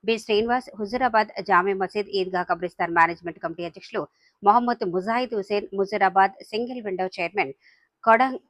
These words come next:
కొండల్ రెడ్డి, భారతీయ రాష్ట్ర సమితి పార్టీ నాయకులు శ్రీనివాస్, రవీందర్రావు ఆధ్వర్యంలో ఈరోజు ఫ్రెండ్స్ లారీ ఓనర్ అసోసియేషన్ ఆవరణలో జరిగిన ఈ కార్యక్రమానికి హుజూరాబాద్ ఫ్రెండ్స్ లారీ ఓనర్ అసోసియేషన్ అధ్యక్షులుగా కె రాజయ్య, ఉపాధ్యక్షులుగా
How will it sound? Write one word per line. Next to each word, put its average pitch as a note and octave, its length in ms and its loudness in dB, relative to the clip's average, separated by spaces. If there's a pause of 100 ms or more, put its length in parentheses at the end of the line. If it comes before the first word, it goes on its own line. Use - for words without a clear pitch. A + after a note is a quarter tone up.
(460)
కొండల్ A#3+ 360 4
రెడ్డి, G3+ 220 2 (280)
భారతీయ G#3 460 6
రాష్ట్ర F3+ 340 4
సమితి F3+ 280 0 (100)
పార్టీ E3+ 240 4 (100)
నాయకులు E3+ 380 4
శ్రీనివాస్, F3+ 440 -2 (100)
రవీందర్రావు E3+ 520 -2 (100)
ఆధ్వర్యంలో F3 460 -2 (420)
ఈరోజు B3 260 0 (100)
ఫ్రెండ్స్ G#3+ 360 0
లారీ F3+ 260 6 (100)
ఓనర్ F3 280 0
అసోసియేషన్ E3+ 560 -8
ఆవరణలో E3 280 0 (100)
జరిగిన F3 240 -8 (140)
ఈ - 80 -18
కార్యక్రమానికి F3 520 -4 (380)
హుజూరాబాద్ B3 580 0
ఫ్రెండ్స్ G3+ 260 -2 (100)
లారీ E3+ 220 4 (120)
ఓనర్ F3 280 0
అసోసియేషన్ F3 560 -8
అధ్యక్షులుగా G3 460 2 (400)
కె A3 100 4 (120)
రాజయ్య, G3 440 4 (140)
ఉపాధ్యక్షులుగా G3 680 0